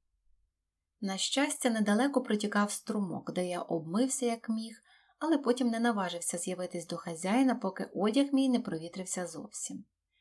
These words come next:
Як я міг зробити висновок, Єгу з усіх тварин найменше здібні до виховання.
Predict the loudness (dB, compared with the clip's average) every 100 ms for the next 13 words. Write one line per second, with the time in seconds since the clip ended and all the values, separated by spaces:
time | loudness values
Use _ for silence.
0 | _ _ _ _ _ _ _ _ 2 2
1 | 6 8 8 8 6 6 6 6 4 2
2 | 0 -4 -2 2 4 2 -2 -2 -2 -4
3 | -2 2 2 2 0 2 4 2 0 -4
4 | 2 4 4 2 0 -4 -6 -8 -8 -10
5 | -14